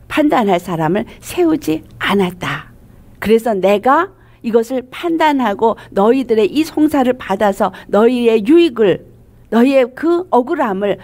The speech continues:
풀어주는 자가 되겠다라고 말하고 있는 거예요.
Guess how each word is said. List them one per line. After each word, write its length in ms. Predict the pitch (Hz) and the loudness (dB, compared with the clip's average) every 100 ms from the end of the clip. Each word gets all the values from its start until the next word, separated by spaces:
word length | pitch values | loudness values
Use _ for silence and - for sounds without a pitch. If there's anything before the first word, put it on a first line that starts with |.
| - | -14
풀어주는 680 | - 311 349 - 262 214 202 | -8 -2 -2 -2 -4 -4 -4
자가 300 | 170 190 185 - - | -4 -4 -6 -10 -12
되겠다라고 1300 | 190 175 175 - 165 - - - - 196 190 196 - - - | -8 -6 -6 -6 -8 -10 -20 -14 -4 -2 0 -2 -2 -12 -10
말하고 500 | - 190 196 175 175 | -4 0 0 0 -2
있는 220 | 165 165 | -2 -4
거예요. 280 | - - | -6 -8